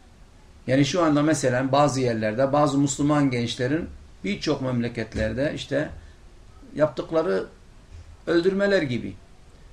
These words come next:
Filan Hristiyanı öldürüyor, ya-, Yahudi'yi öldürüyor, efendim Amerikalıyı öldürüyor. Tabii ki bu doğru değildir bu. Yani bu tür şeylerde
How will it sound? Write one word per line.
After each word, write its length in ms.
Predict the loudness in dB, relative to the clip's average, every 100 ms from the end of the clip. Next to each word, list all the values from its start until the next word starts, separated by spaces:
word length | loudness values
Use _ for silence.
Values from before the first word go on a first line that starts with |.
| -20 -20 -20 -4
Filan 420 | 2 4 4 2
Hristiyanı 540 | 0 -2 -2 0 2
öldürüyor, 500 | 0 -2 -4 -4 -4
ya-, 380 | -2 -2 -2 -4 -4 0
Yahudi'yi 580 | 0 0 0 0 0
öldürüyor, 500 | 0 -6 -6 -6 -4
efendim 440 | -6 -6 -4 -4 -8 -16 -20 -12
Amerikalıyı 760 | -4 0 2 0 0 0 0 -2
öldürüyor. 500 | -4 -4 -4 -2 -4 -6 -18
Tabii 200 | -16 -14
ki 160 | -10 -6
bu 100 | -4
doğru 260 | -2 -4 -2
değildir 340 | -2 -2 -4 -6
bu. 80 | -10 -14 -20 -20 -20 -20 -20 -20 -20 -20 -20 -20 -20 -20 -20 -20 -20 -20 -20 -18 -10
Yani 220 | -8 -4
bu 120 | -4
tür 140 | -2 -2
şeylerde 800 | 4 4 4 2 2 2 0